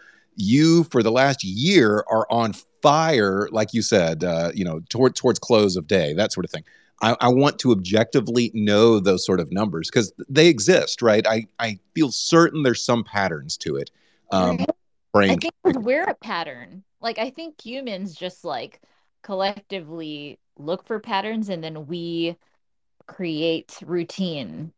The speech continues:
Speaker 2: And, like, I guess we're a pattern ourselves. I don't know.
Speaker 1: Yeah, yeah, for sure. And, and maybe, I,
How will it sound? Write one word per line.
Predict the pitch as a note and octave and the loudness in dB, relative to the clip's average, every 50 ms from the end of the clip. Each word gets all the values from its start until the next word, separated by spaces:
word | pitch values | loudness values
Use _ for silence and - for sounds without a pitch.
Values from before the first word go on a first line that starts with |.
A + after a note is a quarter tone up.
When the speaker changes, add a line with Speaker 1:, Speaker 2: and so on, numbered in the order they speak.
| _ - | _ -6
Speaker 2:
And, | - D3+ C3+ B2+ C3 | -4 -4 -4 -4 -4
like, | G2 E2+ F2+ - - - | -6 -6 -6 -6 -6 -6
I | D3+ | -6
guess | C#3 - D#3+ D#3 D#3 - - - | -2 -2 -2 -2 -4 -6 -14 -16
we're | D3+ C3 D3+ C#3+ D3 D#3 D#3 C#3+ | -12 -8 -6 -4 -4 -4 -4 -4
a | - C#3+ | -4 -6
pattern | - - - D3+ C#3+ - E3 D#3+ D#3+ D3+ | -8 -8 -8 -8 -6 -6 -6 -10 -10 -10
ourselves. | - D3+ D3 - - E3 E3 D#3+ B2 - - - - | -12 -12 -14 -12 -10 -10 -8 -8 -8 -12 -14 -16 -14
I | - - | -14 -12
don't | C3+ - - | -12 -14 -16
know. | - - _ _ _ _ _ _ _ _ - | -18 -20 _ _ _ _ _ _ _ _ 4
Speaker 1:
Yeah, | E3+ G3 F#3+ D3+ G#2+ F#2 | 6 6 8 6 4 6
yeah, | G2+ D3 D3 A2+ E2+ E2+ | 8 8 8 8 6 4
for | - - - C#3 A#2+ | 0 -4 2 2 2
sure. | - - F#3 D3+ G#2+ G2 - - | 4 6 8 8 8 6 4 2
And, | D#3+ D#3 C3+ C3+ - | 2 2 2 2 2
and | C#3 C3+ B2+ A#2 G#2+ G2 - | 0 0 0 0 -2 -6 -4
maybe, | B2+ A#2+ C3+ C#3+ D3 D3 D3+ C#3 A#2+ A2 - _ _ _ _ _ - | 0 2 4 4 6 6 6 4 4 2 -2 _ _ _ _ _ -4
I, | C3 | -4